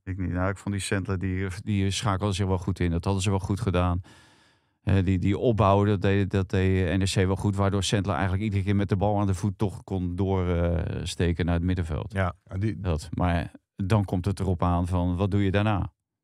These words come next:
Speaker 1: Ja, daarna gebeurde niks.
Speaker 2: Nee.
Speaker 3: Sandler, die speelde wel elke bal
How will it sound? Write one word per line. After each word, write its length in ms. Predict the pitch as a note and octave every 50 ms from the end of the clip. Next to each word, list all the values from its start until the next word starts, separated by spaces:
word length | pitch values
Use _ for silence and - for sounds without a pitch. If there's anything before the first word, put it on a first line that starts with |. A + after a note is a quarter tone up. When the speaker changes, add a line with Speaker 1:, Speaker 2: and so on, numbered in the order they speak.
| _ _ _ _
Speaker 1:
Ja, 220 | - F2 E2 - A#1
daarna 240 | - D#2 C#2+ D#2+ E2+
gebeurde 320 | F2+ F#2 G2 G#2 G2 G2+
niks. 340 | G2+ F#2 F2+ F2+ - - - _ _ _
Speaker 2:
Nee. 220 | - D#2 D2+ D2+ - - _ _ _ _ _ _ _ _ _ _ -
Speaker 3:
Sandler, 420 | - - - G#2+ G2 G2 F#2+ F#2 F2+
die 100 | G2 F#2+
speelde 260 | E2+ - F#2 F#2+ G2
wel 240 | G#2 G#2 G#2+ - -
elke 340 | - A#2 A#2 A2+ G#2 - G#2+
bal 380 | G2 G2 G2+ G2+ G2+ G2 -